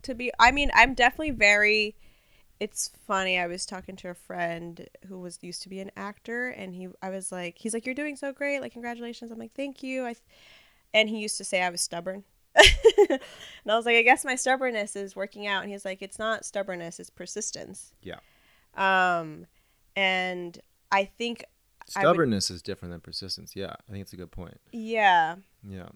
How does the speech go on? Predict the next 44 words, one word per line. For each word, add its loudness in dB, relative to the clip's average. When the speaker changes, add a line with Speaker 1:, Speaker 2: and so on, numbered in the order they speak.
Speaker 1:
Um, 6
Speaker 2:
Stubborn's 4
like, -4
if -20
it's -20
not -4
my 0
way, -2
it, -18
but -16
you, -10
persistence -4
is, -6
"I'm -8
gonna -6
keep -10
trying -16
in -18
different -16
ways." -20
Speaker 1:
Yeah, 4
I -2
Speaker 2:
Yeah. -6
Speaker 1:
wanna -8
keep -20
trying. -10
So -2
I 2
think -8
I 0
wish, -8
oh, -20
I -20
think -20
I -18
wish, -20
I, 6
um, -8
would -10
tell -10
my -14
younger -14
self -18
to -14